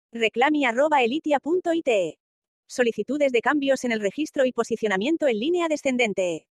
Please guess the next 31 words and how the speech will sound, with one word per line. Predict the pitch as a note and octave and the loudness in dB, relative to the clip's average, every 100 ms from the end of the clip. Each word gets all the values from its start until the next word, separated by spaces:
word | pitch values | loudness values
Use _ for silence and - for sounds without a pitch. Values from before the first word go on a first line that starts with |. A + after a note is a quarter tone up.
| _ | _
asistenzarete | A3+ A3+ A#3+ - A3 G3 G3+ D4+ D4 | -6 -4 -4 -2 -2 0 0 2 2
arroba | A#3+ A#3 F4 E4+ | 2 2 2 2
elitia. | D4 B3+ G#3+ F3 D#3+ - _ | 0 0 0 0 0 -8 _
Área | A#3 F4+ E4+ D#4 | 0 2 2 2
legal, | C4+ G#3 E3 C#3+ _ | 2 2 0 -6 _
política | - G#3 D#4+ F4+ D#4+ | -2 -2 -2 -2 0
de | D4 | 0
privacidad. | C4+ B3 A#3 A3+ G3+ D#3+ - _ | 0 0 0 2 2 2 -4 _
El | A#3+ A3+ | -2 0
siguiente | A3+ G#3 D4 D4 | -2 0 2 2
documento | B3+ A3 G#3 D#4 D4 | 2 0 0 0 0
se | C#4+ B3 | 0 -2
refiere | G#3+ B3+ D#4 | -2 -2 2
al | B3 | 2
uso | C#4 - C#4 | 0 -2 0
de | A#3 | 2
este | E4 B3+ | 0 -2
sitio | - D#4+ C4+ | -2 -2 0
web, | A3 A#3+ G#3 _ | 2 2 0 _
elitia | A#3 B3 E4 D4 | 0 0 0 -2
punto | C#4+ E4 D4+ | 0 0 2
it, | C4+ D4 A#3 G#3+ - | 2 2 2 2 -2
el | A#3+ G#3 | 0 0
sitio | - D4 D#4+ C4 | -2 -6 -2 0
web | A3+ C#4 _ | 2 0 _
administrado | G#3+ G#3+ G3+ - B3 C#4+ | -2 0 -2 0 0 0
por | C4+ A#3 | 2 0
Elitia | A3 D4 C#4 B3+ | 0 0 2 4
S | D4 B3 | 2 2
R | B3+ C#4+ A#3 B3 | 0 2 2 2
Ls, | G3 F#3+ | 2 0